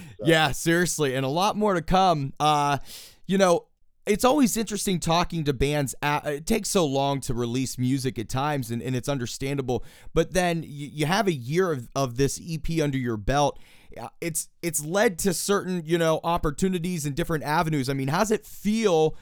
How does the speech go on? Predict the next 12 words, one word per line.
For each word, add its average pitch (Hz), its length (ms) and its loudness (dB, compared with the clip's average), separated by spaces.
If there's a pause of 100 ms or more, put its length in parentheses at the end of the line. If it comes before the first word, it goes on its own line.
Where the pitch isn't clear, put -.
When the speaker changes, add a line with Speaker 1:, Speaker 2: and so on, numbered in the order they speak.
(140)
Speaker 2:
to 165 140 0
have 160 640 0 (200)
this 151 580 0 (120)
music 131 760 -2 (240)
that's 131 300 -4
doing 170 380 0
some 147 180 -4
good 147 180 -2
stuff - 320 -2
for 185 60 -4
you 143 140 -2
guys 123 340 -2